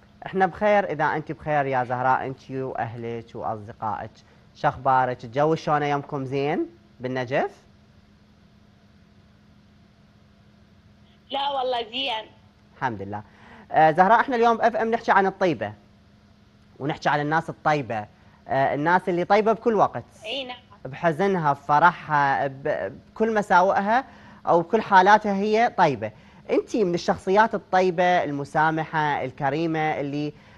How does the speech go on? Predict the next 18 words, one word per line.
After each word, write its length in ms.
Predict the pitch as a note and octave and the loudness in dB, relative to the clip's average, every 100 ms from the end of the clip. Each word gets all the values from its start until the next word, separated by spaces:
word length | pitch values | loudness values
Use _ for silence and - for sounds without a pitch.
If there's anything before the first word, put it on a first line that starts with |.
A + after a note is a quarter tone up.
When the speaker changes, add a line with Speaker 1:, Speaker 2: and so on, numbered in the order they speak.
| - | -10
Speaker 1:
آه، 220 | C#3+ D#3 | -2 0
دائما 360 | D#3+ G3 G3 G3+ | 2 4 4 2
تتمتعين 720 | G3 F#3 F#3 F3 D#3 F3+ E3+ | -2 -4 -4 -4 -4 -2 -2
بالطيبة، 460 | D#3 - E3+ E3 F3+ | -4 -2 -2 2 2
ولا 600 | F3 E3+ E3+ - G3 A3 | 2 2 2 2 2 2
إلك 200 | G#3+ - | 0 2
أوقات 600 | D#3+ - E3+ D3 - - | 0 4 4 4 2 -8
إنه 200 | C#3 C#3 | -8 -8
تكونين 340 | - D3+ C#3+ | -8 -6 -4
بيها 200 | D3+ D3+ | -4 -2
طيبة 340 | F3 F3+ F3+ | 0 0 2
وأوقات 480 | F#3+ D3+ C#3 C#3 C#3 | 4 4 4 2 2
لا؟ 160 | C3+ - - _ - - - _ _ - _ _ _ _ _ _ _ _ _ _ _ _ _ _ _ _ _ _ _ _ _ _ _ _ _ _ _ _ _ _ _ _ _ _ _ _ _ - | -2 -2 -6 _ -20 -20 -20 _ _ -20 _ _ _ _ _ _ _ _ _ _ _ _ _ _ _ _ _ _ _ _ _ _ _ _ _ _ _ _ _ _ _ _ _ _ _ _ _ -16
Speaker 2:
لا، 160 | C#4+ D4+ | -10 -8
أنا 400 | C#4 D4 D#4+ D#4+ | -8 -8 -8 -8
بالنسبة 420 | D#4 D#4+ - D#4+ | -10 -14 -10 -10
لي 220 | D#4+ | -8
من 60 | E4 | -8